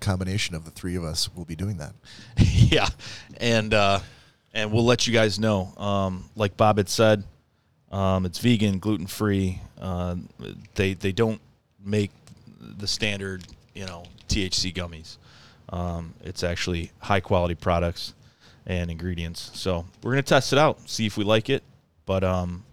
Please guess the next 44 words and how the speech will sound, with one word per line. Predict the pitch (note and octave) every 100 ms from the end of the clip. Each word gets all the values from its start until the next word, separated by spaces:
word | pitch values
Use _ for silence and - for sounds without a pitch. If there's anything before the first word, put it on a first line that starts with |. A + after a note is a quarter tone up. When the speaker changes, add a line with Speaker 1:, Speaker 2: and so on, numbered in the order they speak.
| _ _ _ _ G2
Speaker 2:
yeah, | G#2+
if | F2+
you | G2+
guys | G#2+ G2+ G2+
are | G2+ F#2 - - -
in | F#2+
the |
Whitmore | F#2+ F#2+ G2 F#2
Lake | F#2+ F#2+ F2+
area, | F2+ F2+ F2 F2 _ - _ _
um, | E2+ E2+ E2+
he's | F#2+ F#2+
got | F#2+
a |
really | F#2 G2+ F2+
cool | - F2
setup, | D#2 F2+ F2 F2 _ _ _ _ _ -
giant, | G#2 F#2 F#2 F#2
uh, | - E2+ E2+
four | - G2
foot, | F2 F#2+ - _ _ -
uh, | F#2 F2+ E2+
tall, | - G2 F2+ F2+ F#2 - - - _ _ _
um, | F#2 F#2 F2+ E2+ E2+ E2+ _ _ _ _
chessboard | - A#2 G#2 - G#2 F#2+ F#2+ - - - - F2+
that | G#2
you | F#2
can | G2+ G2+
Speaker 1:
<laughs> |
I |
wasn't | - G#2+
Speaker 2:
play. | G2+
Speaker 1:
sure | G2 G2 G2
what | F#2 G2
you | F#2+
were | F#2+
gonna | G#2+
say | - G2
there, | A2 G2
but | G2 A2
Speaker 2:
Yeah. | F3+ G#2 E2+ A2+
Speaker 1:
chessboard, | - C3+ - D#2+ G2+
okay. | - F#2
Speaker 2:
Yeah. | G#2 G2